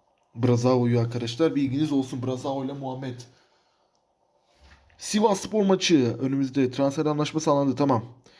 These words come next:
Gil Vicente üç Ocak'ta gidecek. Artık bomba bir Werder Kamp. Aha, antrenmanda sakatlandı.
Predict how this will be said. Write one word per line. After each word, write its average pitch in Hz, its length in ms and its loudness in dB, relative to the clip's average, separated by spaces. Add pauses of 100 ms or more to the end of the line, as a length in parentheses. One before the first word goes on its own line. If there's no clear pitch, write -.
(200)
Gil 151 140 4
Vicente 147 340 2
üç 180 200 4
Ocak'ta 165 260 4
gidecek. 156 460 -2 (2500)
Artık 120 400 0
bomba 143 340 6
bir 151 480 2 (640)
Werder 143 480 0
Kamp. 147 300 0 (280)
Aha, 143 180 2
antrenmanda 131 460 0
sakatlandı. 123 520 -2